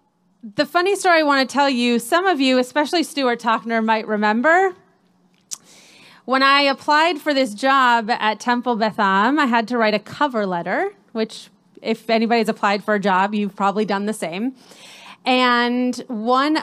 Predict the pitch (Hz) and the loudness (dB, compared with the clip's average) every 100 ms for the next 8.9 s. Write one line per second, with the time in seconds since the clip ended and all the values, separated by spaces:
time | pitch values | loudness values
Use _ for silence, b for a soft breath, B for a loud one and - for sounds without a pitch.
0 | 240 240 233 240 220 208 185 220 214 220 | 2 2 2 0 -4 -10 -2 2 2 2
1 | 247 254 240 226 214 208 214 220 226 - | 0 2 2 0 0 2 0 0 -4 -4
2 | 208 208 202 - 381 - 247 247 302 370 | -2 -2 -4 -2 0 0 -2 -2 0 0
3 | 392 277 226 226 220 196 202 - 214 226 | 0 2 2 2 0 -6 -12 -16 -4 0
4 | 226 220 185 240 - 262 240 233 - 349 | 2 0 -4 -6 -4 -2 -2 -2 -4 -2
5 | 330 302 269 254 233 - 220 208 214 214 | 0 0 0 0 0 -2 0 0 -2 -4
6 | - 233 233 220 208 - 294 294 311 233 | -2 -2 -2 -2 -2 -4 -4 -2 -2 -2
7 | 196 220 294 320 262 226 214 208 214 220 | -2 0 0 0 0 0 0 0 2 0
8 | 214 214 185 208 208 202 196 269 | -2 -6 -4 -4 -4 -4 -2 0